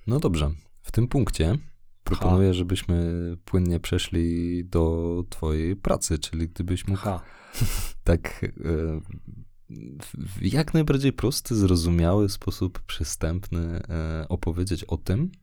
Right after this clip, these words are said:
Speaker 1: czym się zajmujesz na co dzień, czym się, na czym polega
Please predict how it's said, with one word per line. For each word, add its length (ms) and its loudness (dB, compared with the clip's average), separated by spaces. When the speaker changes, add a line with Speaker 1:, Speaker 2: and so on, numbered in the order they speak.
Speaker 1:
czym 420 0
się 280 0
zajmujesz 440 0
na 100 -2
co 160 -4
dzień, 180 0
czym 220 2
się, 380 0
na 140 2
czym 180 2
polega 640 2